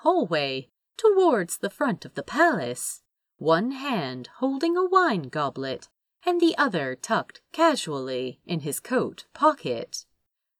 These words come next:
Arranging his hidden face to seriousness, Crow crept along behind him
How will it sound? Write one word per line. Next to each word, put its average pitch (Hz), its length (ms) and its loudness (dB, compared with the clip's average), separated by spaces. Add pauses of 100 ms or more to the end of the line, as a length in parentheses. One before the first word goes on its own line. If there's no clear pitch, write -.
Arranging 175 840 2
his 190 260 -2
hidden 226 360 0
face 226 540 0
to - 160 -4
seriousness, 143 1120 -2 (420)
Crow 190 460 0
crept - 520 -2
along 208 420 0
behind 262 560 0
him 135 340 -6